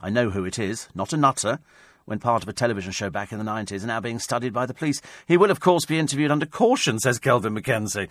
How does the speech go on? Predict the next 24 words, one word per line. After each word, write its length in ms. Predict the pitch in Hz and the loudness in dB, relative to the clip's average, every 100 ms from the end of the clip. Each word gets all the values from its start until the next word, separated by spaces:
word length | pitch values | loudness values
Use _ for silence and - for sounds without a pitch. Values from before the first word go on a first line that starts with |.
| - - - | -10 -14 -8
who's 160 | 156 | -4
kind 120 | - 196 | 0 0
of 80 | |
jumped 380 | 160 147 160 - | 2 2 2 -2
the 60 | 127 | 2
gun 300 | 147 139 117 | 4 4 4
quite 240 | 135 131 | 2 2
a 60 | 123 | 0
few 220 | 143 151 | 0 0
bits. 360 | 92 87 - - - - | 0 -6 -8 -10 -14 -6
"This 180 | 170 165 | -2 2
will 120 | 175 | 6
almost 360 | 165 156 147 - | 6 6 4 2
sit-, 440 | - 202 220 - | 2 2 0 -2
certainly 380 | - 226 160 143 | 2 2 4 4
lead 180 | 131 120 | 4 2
to 80 | 131 | 0
him 80 | 120 | 2
being 200 | 123 120 | 0 0
suspended 680 | 127 - 170 185 156 90 - | -2 2 4 2 0 -6 -8
from 160 | 104 | -8
his, 280 | 101 95 - | -6 -6 -6
uh, 200 | 101 92 | -6 -6
show. 400 | - 110 95 | -2 -2 -2